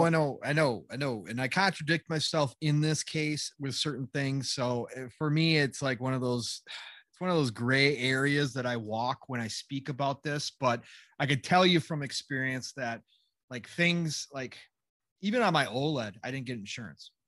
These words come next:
Speaker 2: People would call me crazy, right? People
Speaker 1: Yeah.
Speaker 2: would call me insane for not doing that with burn-in and everything else. But I just feel like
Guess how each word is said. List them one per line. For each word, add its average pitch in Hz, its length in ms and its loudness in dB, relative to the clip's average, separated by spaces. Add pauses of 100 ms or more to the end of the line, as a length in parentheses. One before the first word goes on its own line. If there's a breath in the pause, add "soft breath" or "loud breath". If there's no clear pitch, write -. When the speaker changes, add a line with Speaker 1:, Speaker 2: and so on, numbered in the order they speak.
(200)
Speaker 2:
People 208 200 0
would 196 100 0
call 160 180 4
me 139 80 2
crazy, 117 480 -6 (160)
right? 113 240 -6 (180)
People 175 200 -6
Speaker 1:
Yeah. 165 60 0
Speaker 2:
would 113 80 -6
call 143 240 2
me 131 160 0
insane 120 560 0
for 120 120 -4
not 104 240 -2
doing 123 300 2
that 104 160 -2
with 104 180 -8
burn-in 131 400 0
and 113 120 2
everything 110 420 -2
else. 101 340 -6 (840 loud breath)
But 151 220 6
I 160 200 4
just 156 320 -2
feel 165 420 4
like 123 340 2